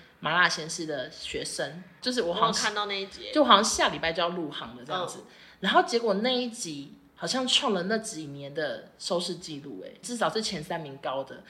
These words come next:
Speaker 2: 嗯。
Speaker 1: 然后那时候大家都非常的惊讶，我说的惊讶是连主持人都还录音说：“哈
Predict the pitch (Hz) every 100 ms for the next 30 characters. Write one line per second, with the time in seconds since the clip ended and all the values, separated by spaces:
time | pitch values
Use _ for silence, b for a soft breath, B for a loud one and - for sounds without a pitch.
0 | B 180 170 185 240 254 190 220 220 B
1 | B B - 233 190 190 185 175 - 165
2 | 160 190 139 120 - 143 135 143 131 -
3 | - 190 190 240 208 214 208 226 170 180
4 | 156 - 151 269 254 196 226 226 226 233
5 | 240 - - -